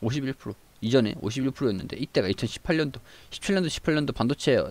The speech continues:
산업들이 굉장히 좋았죠. 어, 영업이익률이 사십오에서 오십일이었는데, 어, 이십육까지, 이 삼십삼까지 좀 증가가 된다. 매출액이 늘었는데 영업이익이 증가폭이 그 시-, 어, 커지가 않았다는 거예요. 많이 줄었죠.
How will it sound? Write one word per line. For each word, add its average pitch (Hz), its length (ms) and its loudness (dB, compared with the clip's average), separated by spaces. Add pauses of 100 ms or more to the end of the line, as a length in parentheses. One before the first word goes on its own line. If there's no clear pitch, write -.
산업들이 113 600 -2
굉장히 135 360 4
좋았죠. - 360 -2 (600)
어, 82 120 -2
영업이익률이 110 600 2
사십오에서 110 560 -4
오십일이었는데, 95 800 -4 (440)
어, 60 120 -10
이십육까지, 107 840 0 (120)
이 76 120 -12
삼십삼까지 123 720 -6
좀 - 140 -16
증가가 131 340 -2
된다. - 440 -12 (800)
매출액이 139 1080 4 (220)
늘었는데 107 880 6 (120)
영업이익이 123 720 4
증가폭이 95 800 2 (460)
그 87 160 -2
시-, - 260 -10
어, 101 140 0 (160)
커지가 196 420 6
않았다는 - 380 4
거예요. - 160 -12 (540)
많이 120 280 4
줄었죠. 175 320 0